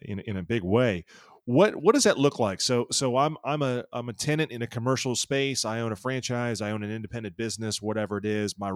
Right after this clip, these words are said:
my revenue situation has changed under the current climate of things,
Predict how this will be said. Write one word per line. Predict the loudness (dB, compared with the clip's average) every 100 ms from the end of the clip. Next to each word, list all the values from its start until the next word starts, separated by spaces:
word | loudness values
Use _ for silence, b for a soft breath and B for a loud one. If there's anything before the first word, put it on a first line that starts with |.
| -6 -10
my | -10
revenue | -6 -4 -4 -4
situation | -6 -6 -2 -2 -2 -10
has | -8
changed | -6 -4 -4 -8 -10
under | -8 -4 -2
the | -2 -6 -8 _ _
current | -4 -2 -4
climate | -6 -2 -2 -2
of | -4
things, | -4 -6 -6 -8